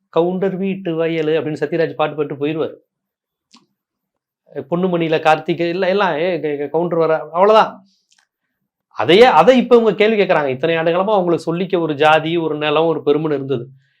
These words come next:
நாங்க உங்க நிலத்துல வேலை பார்த்தவன், இப்ப நாங்க படிச்சிட்டோம். எங்க அப்பா வேலை பார்த்தவன், நான் படிச்சுட்டு வந்துட்டேன், இங்கிலீஷ் பேசுறேன். இப்ப என்னால நான் அந்த அடிமை முறையே கொண்டாட முடியாது.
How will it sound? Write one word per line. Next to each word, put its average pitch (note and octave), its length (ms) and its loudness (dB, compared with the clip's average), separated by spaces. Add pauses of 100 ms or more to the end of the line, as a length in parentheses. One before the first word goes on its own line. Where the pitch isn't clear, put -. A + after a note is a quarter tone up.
(120)
நாங்க G3 540 4
உங்க F#3 160 2
நிலத்துல G3 380 4
வேலை F3 180 4
பார்த்தவன், C3+ 440 -2 (440)
இப்ப E3+ 340 0
நாங்க E3+ 320 2
படிச்சிட்டோம். - 380 -6 (500)
எங்க C#3 200 0
அப்பா A#3+ 260 8
வேலை G#3 180 10
பார்த்தவன், D3+ 340 2
நான் D#3 280 4
படிச்சுட்டு G3 300 4
வந்துட்டேன், F3 280 0
இங்கிலீஷ் F3 260 -2
பேசுறேன். B2+ 300 -2 (1000)
இப்ப A#3+ 260 2
என்னால B3+ 440 4
நான் A#3 160 6
அந்த G#3+ 120 4
அடிமை A3 280 4
முறையே G3 560 2
கொண்டாட D#3+ 300 0
முடியாது. A2 420 -4